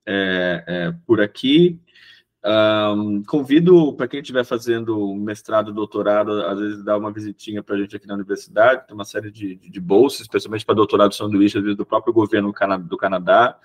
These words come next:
chamado Emerging Leaders of Latin America,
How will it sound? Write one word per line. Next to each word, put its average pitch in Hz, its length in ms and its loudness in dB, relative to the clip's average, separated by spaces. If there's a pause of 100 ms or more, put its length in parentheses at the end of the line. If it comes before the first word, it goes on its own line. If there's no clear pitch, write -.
(400)
chamado 104 640 2
Emerging 113 540 2
Leaders 107 540 0
of 98 240 -2
Latin 92 260 -8
America, 113 760 -4